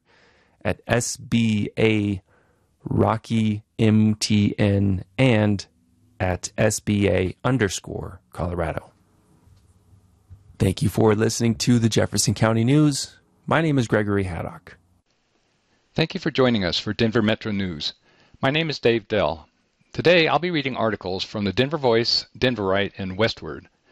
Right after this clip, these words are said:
Speaker 2: From the Denver Voice, I'll be reading Justice Necessary, Addressing Period Poverty in Colorado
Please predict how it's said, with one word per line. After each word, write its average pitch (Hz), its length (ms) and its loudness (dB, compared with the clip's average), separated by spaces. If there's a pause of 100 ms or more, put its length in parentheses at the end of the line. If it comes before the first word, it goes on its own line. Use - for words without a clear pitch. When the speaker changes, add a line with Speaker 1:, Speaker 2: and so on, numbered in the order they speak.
(500)
Speaker 2:
From 120 140 0
the 113 100 4
Denver 175 260 0
Voice, 139 460 2
I'll 117 80 0
be 113 160 -2
reading 110 460 -2 (500)
Justice - 520 0 (160)
Necessary, 90 760 -2 (480)
Addressing 135 520 0
Period 160 520 0
Poverty 95 580 -2
in 101 160 -6
Colorado 101 720 0